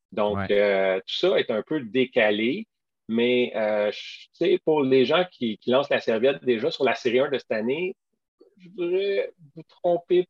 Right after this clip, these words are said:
Speaker 1: possiblement parce que, euh, il y a quand même plus de huit choix, là, huit premiers choix, là, dans, dans, dans ce set-là.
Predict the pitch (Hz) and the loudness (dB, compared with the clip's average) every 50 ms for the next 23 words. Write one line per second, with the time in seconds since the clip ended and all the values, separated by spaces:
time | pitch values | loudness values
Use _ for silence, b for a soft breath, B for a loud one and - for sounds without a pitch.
0 | _ _ _ 190 185 175 - - - - - 185 165 156 156 160 160 156 147 139 | _ _ _ -2 -2 -2 -2 -8 -20 -16 -14 -12 -12 -10 -6 0 2 6 6 6
1 | 135 131 131 131 131 - - _ b b b b b b _ _ - 113 113 117 | 6 6 6 4 4 2 -2 _ b b b b b b _ _ -2 0 0 0
2 | - - - 139 127 131 135 135 131 127 117 110 104 101 101 101 98 98 95 95 | -4 -2 2 4 6 6 8 8 8 6 6 6 4 4 2 2 0 0 0 -2
3 | 95 95 98 101 107 110 117 113 110 110 - - 123 127 139 147 170 180 156 - | -2 -2 -4 -6 -8 -8 -6 -2 -2 -2 0 0 2 2 2 4 2 2 0 -2
4 | _ - 175 135 113 110 135 - - - - - 120 123 113 101 92 92 95 92 | _ -2 -2 0 2 2 2 2 0 -2 0 2 4 4 4 2 2 -2 -4 0
5 | 101 127 131 - - - 131 120 117 107 101 - - - 120 123 123 113 110 104 | 0 0 0 0 0 0 0 0 0 -2 -4 -6 -6 -2 -2 0 0 0 -2 -4
6 | 101 104 98 95 90 90 90 90 - - _ _ _ _ _ - 107 107 101 - | -4 -4 -6 -6 -6 -8 -12 -12 -14 -18 _ _ _ _ _ -4 -2 -2 0 2
7 | - 110 107 - - 107 98 - - 104 113 127 139 147 - - | 2 2 2 2 -2 -6 -6 -6 -2 2 4 6 6 6 4 0